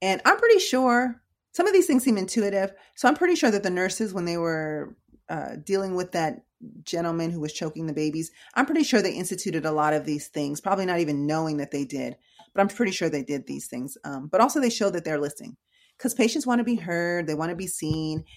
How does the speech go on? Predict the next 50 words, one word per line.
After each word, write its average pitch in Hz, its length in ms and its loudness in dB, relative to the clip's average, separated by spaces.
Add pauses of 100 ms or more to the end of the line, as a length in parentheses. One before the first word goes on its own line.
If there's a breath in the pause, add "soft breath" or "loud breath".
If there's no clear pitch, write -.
(160 soft breath)
And 151 500 0 (120)
in 180 100 -2
the 170 200 -2
E 233 60 4
R 208 140 4
environment, 156 420 0
sometimes, 170 420 -4 (220)
I 220 60 2
hate 233 160 0
to 262 60 -4
say 233 140 -2
we 233 80 0
don't 208 100 -4
got 208 120 -4
time, 208 180 -4
but 170 80 -6
we 160 60 -4
don't 156 80 -6
got 143 120 -6
time - 220 -14 (560 soft breath)
for 190 300 4
the 180 100 0
long-winded 185 640 2
story. 143 540 -6 (180)
I 190 80 6
wanna 247 220 4
hear 269 180 -2
you, 285 340 -4 (540)
but 185 320 0 (360)
because 214 340 -2
of 190 140 2
the 180 80 -2
nature 165 380 -2
of 165 120 -4
the 156 80 -4
beast, 165 340 -10
because 170 280 -8
of 165 100 -6
the 160 60 -4
emergencies 156 440 -4
that 147 80 -2
are 147 60 -6
coming 160 300 -4
in 151 120 -4
left 147 220 -6
and 147 80 -6
right, 143 120 -4
left 147 180 -8
and 143 60 -8
right, 143 140 -6